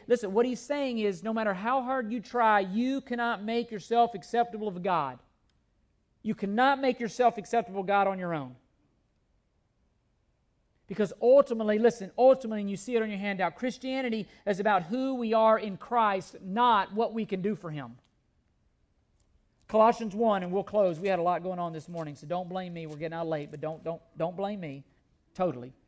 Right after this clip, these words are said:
Colossians one, "And although you were formerly alienated, hostile in mind, engaged in evil deeds, less," listen, "yet he has now reconciled you in his fleshly body through death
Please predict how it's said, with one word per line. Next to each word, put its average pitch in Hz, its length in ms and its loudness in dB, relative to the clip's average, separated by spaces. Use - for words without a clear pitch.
Colossians 240 480 4
one, 185 380 2
"And 196 100 -4
although 233 420 4
you 240 140 -2
were 196 100 -2
formerly 269 500 2
alienated, 262 600 2
hostile 240 540 0
in 247 100 -4
mind, 220 320 0
engaged 202 500 -2
in 226 60 -6
evil 233 220 -4
deeds, 202 300 -4
less," 196 440 0
listen, 220 480 0
"yet 233 320 4
he 254 300 -4
has 220 280 -4
now 254 420 -2
reconciled 247 840 -2
you 233 300 -2
in 196 120 -6
his 185 160 -8
fleshly 240 500 -4
body 214 380 2
through 202 220 -8
death 202 460 4